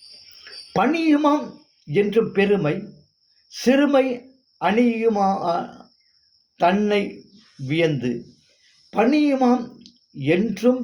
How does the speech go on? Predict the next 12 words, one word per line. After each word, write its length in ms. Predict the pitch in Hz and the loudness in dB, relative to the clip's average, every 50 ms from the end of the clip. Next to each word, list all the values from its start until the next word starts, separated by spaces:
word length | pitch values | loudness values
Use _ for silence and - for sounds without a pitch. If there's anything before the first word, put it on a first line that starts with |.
| - | -8
பெருமை, 440 | - - 170 160 165 160 147 143 151 190 220 214 - - _ _ _ _ _ _ _ _ _ _ | -6 -4 -2 -2 0 -2 -2 -2 -2 -4 -6 -10 -14 -20 _ _ _ _ _ _ _ _ _ _
சிறுமை 580 | - - - - 247 294 285 311 294 262 277 262 262 247 - - - | -14 -12 -2 0 2 2 4 2 2 2 2 2 2 -2 -6 -6 -4
அணியுமாம் 800 | 165 180 202 220 233 233 226 226 220 196 202 196 196 208 202 196 - - - | -2 -2 0 0 0 0 0 0 0 0 0 -2 -2 -2 -4 -8 -10 -14 -8
தன்னை 380 | _ - 160 165 175 180 175 160 139 | _ -2 -2 -2 -2 -4 -4 -4 -4
வியந்து 540 | 120 131 151 170 180 180 175 165 151 160 160 156 156 - - - _ _ _ _ _ | -4 -4 -2 -2 -2 -2 -4 -4 -2 -2 0 0 -2 -4 -8 -14 _ _ _ _ _
என்பது 420 | 131 135 143 147 147 139 135 127 175 220 214 - | -2 0 0 0 0 0 0 0 -2 -2 -4 -2
திருக்குறள் 640 | - 208 214 214 - - - 151 143 151 170 202 233 240 - - _ _ _ _ _ _ _ _ _ _ _ _ _ _ _ _ _ _ _ _ - | 0 2 2 2 0 0 -2 0 0 0 0 -2 -4 -8 -14 -20 _ _ _ _ _ _ _ _ _ _ _ _ _ _ _ _ _ _ _ _ 0
தொள்ளாயிரத்தி 640 | 175 175 180 202 202 196 180 180 180 180 - 220 214 160 156 | 0 2 4 4 2 2 0 -2 -4 -6 -8 -8 -6 -2 -2
எழுபத்தி 460 | 160 160 156 156 160 156 - - 131 123 | 0 0 0 -4 -6 -6 -8 -8 -8 -8
எட்டு. 300 | 127 - - - 123 113 - - - _ _ _ _ _ _ _ _ - | -8 -8 -8 -10 -10 -10 -10 -14 -20 _ _ _ _ _ _ _ _ -4
அதிகாரம், 600 | 135 147 147 165 139 156 131 131 127 139 202 214 - - _ _ _ _ _ _ _ - | 0 0 0 0 0 0 0 -2 -4 -4 -6 -8 -12 -16 _ _ _ _ _ _ _ -20
சலுகை, 600 | - - - - 185 165 165 180 170 147 160 | -18 -14 -4 -2 0 0 0 0 0 0 0